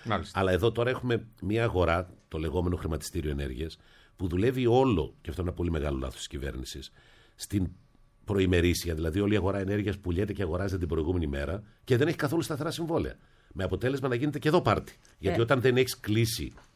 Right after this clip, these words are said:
Speaker 2: συμβόλαιο για το πόσο θέλεις για τη βιομηχανία σου, λέω ένα
Speaker 3: Ναι.
Speaker 2: παράδειγμα, τότε καταλαβαίνεις ότι, καταλαβαίνετε ότι μπαίνεις σε μια συζήτηση τελευταίας στιγμής που έχει ένα μεγάλο ρίσκο οικονομικό.
Speaker 3: Προφανώς.
Speaker 2: Ε, και αυτό είναι
Speaker 3: Αλλά
Speaker 2: μεγάλο λάθος της
Speaker 3: επιτρέψτε μου
Speaker 2: κυβέρνησης.
Speaker 3: λίγο, ναι, έχει πολύ ενδιαφέρον αυτή η συζήτηση, γιατί και από την άλλη μεριά δημιουργούνται και ερωτήματα. Δηλαδή,
Speaker 2: Ό,τι θέλετε.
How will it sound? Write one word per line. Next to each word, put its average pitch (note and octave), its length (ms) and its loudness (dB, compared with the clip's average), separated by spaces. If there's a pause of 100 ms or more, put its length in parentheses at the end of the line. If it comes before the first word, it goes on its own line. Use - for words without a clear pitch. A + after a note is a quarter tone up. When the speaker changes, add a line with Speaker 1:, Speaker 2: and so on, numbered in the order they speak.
(600)
Speaker 2:
συμβόλαιο G#2 580 4
για F2 120 0
το F#2 100 -4
πόσο A#2 240 -4
θέλεις A#2 280 -2
για A2 100 0
τη G#2 60 -6
βιομηχανία G2 500 0
σου, C#2+ 120 -12
λέω C2+ 100 -8
ένα C#2 160 -6
Speaker 3:
Ναι. G#2+ 60 -2
Speaker 2:
παράδειγμα, D2 320 -6 (320)
τότε C3 180 0
καταλαβαίνεις A2+ 520 0
ότι, C3+ 360 -10
καταλαβαίνετε A#2 440 -2
ότι A#2 100 -4
μπαίνεις C#3 320 2
σε A2+ 100 -2
μια C#3 140 0
συζήτηση A#2+ 300 -4
τελευταίας A2+ 320 0
στιγμής D#3+ 240 -2
που E3+ 80 -6
έχει C#3 80 -6
ένα D#3+ 100 -4
μεγάλο E3+ 200 0
ρίσκο E3+ 280 2
οικονομικό. C#2 420 -4
Speaker 3:
Προφανώς. F#3 560 0
Speaker 2:
Ε, - 40 -10
και G#2 60 4
αυτό C3+ 180 4
είναι B2 100 8
Speaker 3:
Αλλά G3 80 10
Speaker 2:
μεγάλο G2+ 260 8
λάθος F2 260 4
της - 100 -2
Speaker 3:
επιτρέψτε - 360 0
μου E3+ 60 -4
Speaker 2:
κυβέρνησης. D3+ 240 -6
Speaker 3:
λίγο, D#3+ 140 -8
ναι, E3 240 -6
έχει F#3 140 -10
πολύ F#3+ 180 -4
ενδιαφέρον D3 480 -6
αυτή C#3 180 -8
η D3+ 40 -10
συζήτηση, D#3+ 440 -10
γιατί F3 160 -8
και F3+ 100 -6
από E3 100 -4
την F3 140 -4
άλλη F#3+ 120 -2
μεριά F#3 260 -2
δημιουργούνται F#3 480 -2
και F#3+ 120 -4
ερωτήματα. E3+ 540 -2
Δηλαδή, D3+ 480 -4
Speaker 2:
Ό,τι F2 160 -6
θέλετε. - 320 0